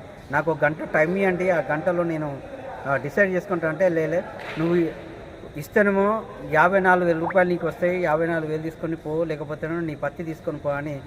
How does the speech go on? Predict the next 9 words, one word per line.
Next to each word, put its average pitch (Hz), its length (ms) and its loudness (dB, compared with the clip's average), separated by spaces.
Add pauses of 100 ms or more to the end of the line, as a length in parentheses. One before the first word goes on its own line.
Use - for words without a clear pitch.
(360)
చెప్పడం 170 320 2
వల్ల 156 160 2
నరేష్ 156 580 -2 (500)
అక్కడ 156 220 2
ఉన్నటువంటి 165 800 0 (380)
ఎవరైతే 170 440 2
దిగుమతి 156 440 -2
చేసిందో 160 420 -2
హమాలికి 143 720 -4